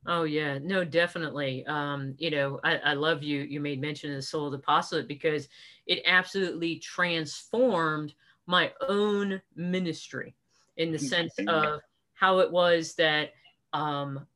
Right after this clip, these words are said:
Speaker 1: you know, so I, I joke and I say, you know, the first time I was, like, in a paid ministry position,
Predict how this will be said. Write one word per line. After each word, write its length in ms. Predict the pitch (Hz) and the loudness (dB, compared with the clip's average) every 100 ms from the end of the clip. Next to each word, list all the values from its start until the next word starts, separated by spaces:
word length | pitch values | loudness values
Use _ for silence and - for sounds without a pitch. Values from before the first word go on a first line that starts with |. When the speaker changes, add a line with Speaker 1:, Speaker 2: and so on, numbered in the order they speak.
| - | -6
Speaker 1:
you 120 | 185 | -2
know, 140 | 156 156 | -2 -4
so 380 | - 190 165 - | 0 2 2 4
I, 220 | 175 165 | 4 4
I 40 | |
joke 320 | 165 170 175 | 4 2 2
and 120 | 165 160 | 2 0
I 80 | |
say, 400 | 156 - 156 151 | 0 2 4 2
you 180 | 139 156 | -2 -4
know, 80 | 143 | -2
the 80 | 147 | -2
first 240 | 196 196 | -2 0
time 180 | 185 165 | 0 0
I 100 | 156 | 0
was, 180 | 151 139 | -2 -2
like, 160 | 143 | -2
in 100 | 147 | -2
a 80 | 135 | -4
paid 300 | 135 160 151 | -4 -4 -4
ministry 340 | 147 151 - 156 | -4 -6 -6 -6
position, 560 | 151 151 160 165 156 | -4 -4 -2 -4 -6